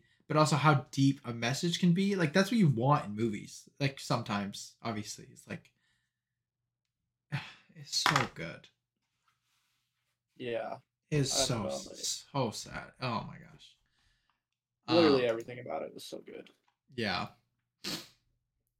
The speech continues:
Speaker 1: Yeah.
Speaker 2: Unbelievable.
Speaker 1: <laughs> This guy said, this, this guy George that I follow, he says, "I didn't sleep last night. I stayed up crying, thinking about this,
Speaker 2: <laughs>
Speaker 1: this
Speaker 2: I
Speaker 1: effing
Speaker 2: saw,
Speaker 1: movie.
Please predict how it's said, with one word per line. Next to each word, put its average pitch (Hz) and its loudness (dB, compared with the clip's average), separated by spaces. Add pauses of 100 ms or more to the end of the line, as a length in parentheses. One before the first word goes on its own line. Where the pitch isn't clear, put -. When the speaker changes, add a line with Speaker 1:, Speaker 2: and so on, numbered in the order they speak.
(1600)
Speaker 1:
Yeah. 113 2
Speaker 2:
Unbelievable. - -10
Speaker 1:
<laughs> - -20 (680)
This 175 8
guy 143 4
said, 143 6 (180)
this, - -2 (100)
this - -2 (100)
guy 120 0
George 104 -4
that 110 -8
I 110 -6
follow, 110 -8 (180)
he 131 -14
says, 117 -6
"I 127 2
didn't 147 2
sleep 127 -2
last 113 -4
night. 110 -2
I 110 -4
stayed 135 0
up - -6
crying, 110 -2 (200)
thinking 135 -2
about 123 0
this, 139 -2 (100)
Speaker 2:
<laughs> - -14
Speaker 1:
this 143 4
Speaker 2:
I 170 8
Speaker 1:
effing 147 8
Speaker 2:
saw, 131 6
Speaker 1:
movie. 160 0